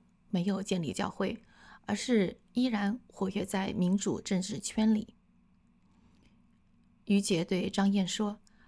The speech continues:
，“神拣选王一来做一名传道人，但是从另一个方面来讲，我觉得很遗憾，因为他不再像我认识的那个公共知识分子、作家或者法律学者。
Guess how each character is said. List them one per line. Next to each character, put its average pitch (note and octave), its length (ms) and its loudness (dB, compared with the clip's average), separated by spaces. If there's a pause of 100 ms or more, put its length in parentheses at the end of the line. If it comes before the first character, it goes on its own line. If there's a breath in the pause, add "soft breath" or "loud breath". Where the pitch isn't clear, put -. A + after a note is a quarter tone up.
(140 soft breath)
，“神 G#3 320 4
拣 A#3+ 300 4
选 G3+ 240 0
王 F#3+ 180 2
一 F#3+ 400 0
来 F#3 140 -2
做 F#3+ 180 2
一 D#3 160 0
名 E3 220 -2
传 F3+ 220 -4
道 G3+ 180 2
人， - 240 -4 (600 soft breath)
但 F#3+ 140 4
是 G3+ 140 2
从 F#3+ 260 2
另 G3+ 120 6
一 F#3+ 60 2
个 G3 100 -2
方 G3 160 2
面 G3 140 4
来 F3 160 -4
讲， G3+ 300 -4 (220 soft breath)
我 G#3 100 -2
觉 G#3 160 2
得 B3 80 0
很 A3 260 0
遗 - 80 -6
憾， G3 240 -4 (840 soft breath)
因 B3 140 6
为 G#3+ 300 4 (200)
他 C#4 140 -2
不 B3 120 -4
再 C#4 200 2
像 B3+ 200 2
我 G3 120 2
认 G3 160 4
识 G3+ 120 -2
的 G3 120 2
那 F#3 160 0
个 - 260 -6
公 G3 180 2
共 F#3+ 220 0
知 G3+ 140 -4
识 A3 160 -4
分 G#3+ 200 2
子、 G#3+ 240 -8 (300 soft breath)
作 E3+ 180 0
家 G3+ 380 -4
或 - 160 -2
者 - 260 -6
法 F3+ 220 -8
律 F3+ 180 0
学 - 240 -4
者。 - 220 -6